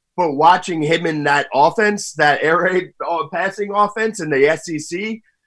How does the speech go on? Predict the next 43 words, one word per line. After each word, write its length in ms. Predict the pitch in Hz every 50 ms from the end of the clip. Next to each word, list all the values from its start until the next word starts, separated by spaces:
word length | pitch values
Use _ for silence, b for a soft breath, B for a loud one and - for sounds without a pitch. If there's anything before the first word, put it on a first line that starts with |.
| _ -
that, 220 | - 175 - - - -
that's 260 | 170 196 214 - -
gonna 180 | - 226 220 185
be 160 | 180 170 180
interesting. 560 | 190 202 156 165 147 - - 139 135 127 127
Mike 220 | 147 160 190 190 -
Leach 320 | 202 214 180 160 - -
tends 300 | - 190 185 185 151 143
to 80 | 165 160
be 140 | 165 180 175
more 260 | 170 175 175 175 165
of 80 | 139
a 100 | 143 127 -
finesse 440 | - 139 131 147 165 180 - - -
guy. 400 | 190 196 196 202 196 196 190 196 B B B B _ -
I 40 | 147
know 300 | 151 160 165 170 175 165
the 200 | 160 160 160 165
S 180 | 165 156 - 156
E 60 | 151
C 200 | - - 170 170
has 160 | 165 151 151
changed 380 | - - 156 160 156 131 - 127
a 60 | 127
little 320 | 123 123 127 123 - 165
bit, 200 | 160 185 185 180 - _ _ _ 170
especially 480 | 151 - - 165 165 151 - 180 175
with 140 | 165 165 170 - 165
the 60 | 165
way, 280 | 170 170 170 170 170 170 b b b b b _ -
uh, 180 | - 156 151 - -
L 140 | 165 160 151
S 180 | 156 151 - -
U's 180 | 196 202 180
doing 260 | 156 190 196 202 196 196
this 180 | 190 185 -
year, 120 | 190 185 160
but 140 | 151 156
it's 160 | 180 196 190 -
gonna 220 | - 214 208 180
be 160 | 165 165 175
interesting 500 | 185 185 147 - 135 131 - 139 135 135
seeing 480 | 127 - - 151 147 147 143 139 127